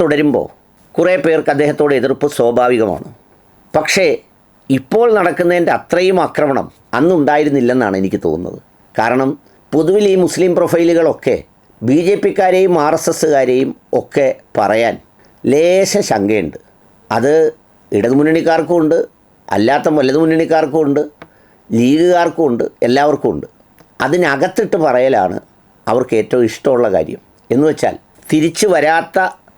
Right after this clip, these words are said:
ആക്രമണമാണ് അവർക്ക് ഏറ്റവും സന്തോഷകരമായ കാര്യം. ഞാനീ പറഞ്ഞത് പുള്ളി ആ പാർട്ടി വിട്ടു, എവിടെ പോകുന്നു എന്നറിയാതെ അന്തരീക്ഷത്തിൽ നിന്നപ്പോൾ ക്രിസ്റ്റൽ ക്ലിയർ പോലെ നല്ല മനുഷ്യനായിരുന്നു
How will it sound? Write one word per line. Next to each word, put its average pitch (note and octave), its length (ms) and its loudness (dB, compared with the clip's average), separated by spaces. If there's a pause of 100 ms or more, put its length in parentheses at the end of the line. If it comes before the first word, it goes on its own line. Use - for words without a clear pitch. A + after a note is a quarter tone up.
(120)
ആക്രമണമാണ് C#3 680 0 (580)
അവർക്ക് A#2+ 280 0
ഏറ്റവും A#2 400 -2 (400)
സന്തോഷകരമായ A#2 840 0
കാര്യം. F2 360 -4 (300)
ഞാനീ C#3 220 0 (100)
പറഞ്ഞത് A#2+ 380 0 (440)
പുള്ളി C#3 220 2
ആ C3 200 0
പാർട്ടി A2 300 0
വിട്ടു, A2 260 -4 (1160)
എവിടെ B2+ 360 2
പോകുന്നു E3 380 2
എന്നറിയാതെ D3+ 560 2
അന്തരീക്ഷത്തിൽ D#3 640 0
നിന്നപ്പോൾ B2+ 360 -2 (520)
ക്രിസ്റ്റൽ F3 440 -2 (100)
ക്ലിയർ D3+ 240 2 (120)
പോലെ B2 260 0 (540)
നല്ല A#2 300 0
മനുഷ്യനായിരുന്നു G#2+ 720 -2